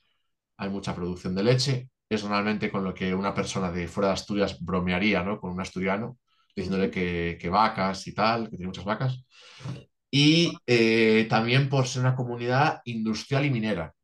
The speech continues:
Speaker 1: porque aunque tenga una imagen muy rural, la
Speaker 2: Ujú.
Speaker 1: mayor parte de los asturianos vivimos en ciudades y en entornos, pues, industriales y antiguamente mineros. Asturias era
Speaker 2: Ujú.
Speaker 1: una comunidad que tenía mucha importancia por el tema de la minería, por ejemplo, donde vivo yo.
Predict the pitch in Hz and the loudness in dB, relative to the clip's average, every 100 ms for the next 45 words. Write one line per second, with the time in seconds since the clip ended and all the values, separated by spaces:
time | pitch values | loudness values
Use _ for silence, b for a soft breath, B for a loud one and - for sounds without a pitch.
0 | _ 98 98 95 101 101 110 113 117 117 | _ -8 -6 -4 -4 -2 0 0 2 0
1 | - 110 110 110 107 104 107 - 110 110 | 0 0 2 2 2 0 -4 -4 -2 4
2 | 120 127 - _ _ _ - 95 95 101 | 4 4 -2 _ _ _ -8 -4 -2 -2
3 | - 113 107 107 107 110 120 127 107 101 | -2 -2 -4 -6 0 2 4 2 0 -4
4 | 101 - 107 95 92 - 101 101 107 - | -6 -4 -4 -4 -8 -4 0 0 -2 -10
5 | - _ _ _ _ _ _ _ - 104 | -16 _ _ _ _ _ _ _ -2 0
6 | 95 92 95 101 95 - 95 85 90 90 | 0 0 0 0 -4 -4 -4 -4 -4 -6
7 | 87 - 104 110 - 101 92 87 85 85 | -6 -2 0 0 -2 -4 -4 -4 -6 -2
8 | 110 113 117 127 117 104 104 76 - - | 2 2 4 2 2 2 -2 -4 -12 -18
9 | _ - 95 - 104 90 104 107 107 104 | _ -16 -12 -4 -4 -2 -4 -2 -2 -2
10 | 104 110 113 98 101 104 110 101 98 104 | -2 -2 -2 -4 -4 -4 -6 -6 -6 -6
11 | - 95 98 90 95 98 95 92 90 110 | -6 -6 -6 -4 -2 -2 -2 -2 -2 -2
12 | 127 - 85 87 92 95 82 82 90 87 | -2 -6 -10 -8 -4 -4 -2 -4 -2 -2
13 | 117 127 | -2 -4